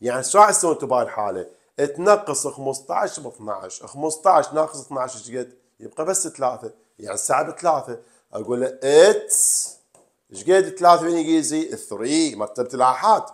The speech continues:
وحدة، اثنين، ثلاثة. It's three. زين. العشرة ايش قد؟ ten. It's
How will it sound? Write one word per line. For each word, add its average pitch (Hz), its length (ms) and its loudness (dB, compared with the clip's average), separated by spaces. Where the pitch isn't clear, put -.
وحدة، 107 300 -6
اثنين، 123 380 -6
ثلاثة. 131 440 -6
It's 127 580 -6
three. 147 400 0
زين. 143 440 -4
العشرة 190 420 4
ايش 143 80 -6
قد؟ 233 420 -2
ten. 110 360 -2
It's 156 340 -2